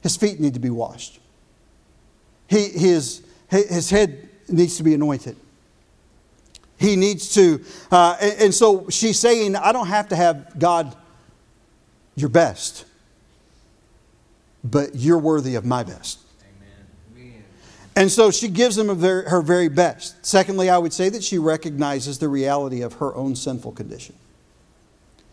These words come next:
Speaker 1: as evidenced by her humility and by her tears. She came into the presence of the Messiah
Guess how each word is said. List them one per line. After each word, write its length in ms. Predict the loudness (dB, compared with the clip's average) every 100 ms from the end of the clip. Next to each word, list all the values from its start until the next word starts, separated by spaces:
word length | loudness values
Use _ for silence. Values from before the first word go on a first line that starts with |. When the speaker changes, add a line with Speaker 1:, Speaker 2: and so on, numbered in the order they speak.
| _ _ _
Speaker 1:
as 220 | 0 0 -2
evidenced 560 | -2 0 0 -2 -4
by 140 | -4 -4
her 160 | -4
humility 640 | -4 -4 -6 -8 -14 -18 -20 _ _ _ _ _ _ _ _ -4
and 140 | -2
by 140 | -4
her 140 | -6 -10
tears. 580 | -8 -8 -8 -12 -20 -20 _ _ _ _ _ _ _ _ -8
She 240 | -4 -4
came 340 | -2 0 2
into 200 | 0 -2
the 80 | -4
presence 500 | -2 -2 -2 -2 -4
of 120 | -4
the 80 | -4
Messiah 580 | -4 -4 -4 -4 -4 -8